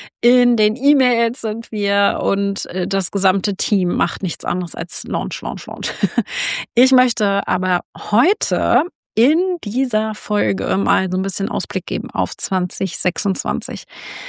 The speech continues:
weil wir letzte Woche ja so, so klar auch darüber gesprochen haben, was war zwanzig fünfundzwanzig? Hoch,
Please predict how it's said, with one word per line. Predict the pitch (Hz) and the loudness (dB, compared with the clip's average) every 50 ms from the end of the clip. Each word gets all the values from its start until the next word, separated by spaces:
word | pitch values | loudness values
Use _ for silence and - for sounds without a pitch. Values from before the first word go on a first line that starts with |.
| - - - | -14 -14 -6
weil | - 202 190 214 220 220 220 226 220 | 0 2 4 4 4 4 4 4 4
wir | 220 226 | 4 4
letzte | 226 247 277 - - - - 294 240 | 4 4 2 2 0 -2 0 2 2
Woche | 202 170 - - 208 | 2 2 2 2 0
ja | 196 190 185 190 190 | 0 2 0 0 0
so, | 185 190 196 | -2 -4 -6
so | - 202 185 196 196 190 190 190 190 190 190 190 190 - - - - - | -4 -4 -2 0 2 2 2 2 2 2 2 0 -2 -4 -6 -10 -14 -10
klar | - - 202 196 214 220 - | -4 0 2 4 4 2 0
auch | - 180 | -2 -2
darüber | - 202 185 196 196 190 | -2 -2 -2 -2 -4 -4
gesprochen | 190 175 - - - 208 220 - - 208 202 | -6 -8 -10 -6 -4 -4 -2 -2 -2 -2 0
haben, | 202 - 185 - - 202 196 - _ | 2 2 2 2 2 0 -2 -2 _
was | - 196 196 185 - - - - - | 0 0 0 0 -2 -2 -2 -2 -2
war | 202 202 190 185 190 185 185 185 - | 0 2 2 2 2 0 0 -2 -4
zwanzig | - 185 185 180 190 175 - - | -6 -4 -4 -4 -4 -6 -8 -6
fünfundzwanzig? | - 202 202 220 247 - - 285 285 302 - 359 403 - - - - _ _ _ _ _ _ _ _ _ _ _ - - - - | -2 0 0 0 0 0 0 0 0 0 0 0 -2 -2 -4 -10 -10 _ _ _ _ _ _ _ _ _ _ _ -20 -20 -4 2
Hoch, | - 247 247 269 269 - - - - | 4 4 6 4 2 0 -6 -16 -18